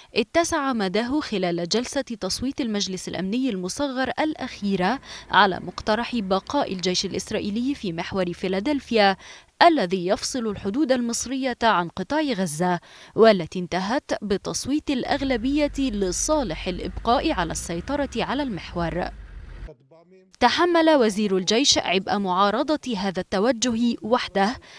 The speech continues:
لإدراكه أن استمرار القوات الإسرائيلية سيعقد احتمالات إبرام الصفقة لإصرار مصر وحركة حماس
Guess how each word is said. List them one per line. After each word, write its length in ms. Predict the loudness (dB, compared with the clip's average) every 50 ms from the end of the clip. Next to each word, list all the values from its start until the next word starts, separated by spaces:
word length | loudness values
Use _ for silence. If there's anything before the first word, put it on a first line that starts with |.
| -16 -4 2
لإدراكه 760 | 6 6 6 6 4 2 0 0 0 0 2 4 4 4 4 4
أن 160 | 2 0 0
استمرار 560 | -2 -4 -4 -4 -2 -2 0 2 2 2 2 0
القوات 500 | 0 -2 -2 -2 0 0 0 -2 -4 -6
الإسرائيلية 800 | -4 -4 -4 -4 -2 -2 0 0 0 0 0 0 0 0 -2 -2 -2 -4 -4 -4
سيعقد 840 | -8 -6 -4 -2 -2 0 0 2 2 2 2 2 0 -4 -6 -4 -6
احتمالات 680 | -6 -8 -8 -6 -4 -4 -2 -2 -2 -2 -2 -2 -4
إبرام 460 | -6 -4 -4 -4 -2 0 0 0 -2 -4
الصفقة 580 | -6 -6 -6 -6 -8 -6 -2 2 2 2 2 0 -8 -20 -20 -20 -20 -20 -14 -2 2
لإصرار 680 | 4 4 4 4 0 0 0 0 2 2 2 2 2
مصر 480 | 2 0 -2 -2 -4 -2 -2 -2 0 0
وحركة 600 | 0 0 -2 -2 -2 -4 -2 -2 -4 -8 -8 -6
حماس 560 | -4 -4 -2 -2 0 0 0 0 0 -2 -4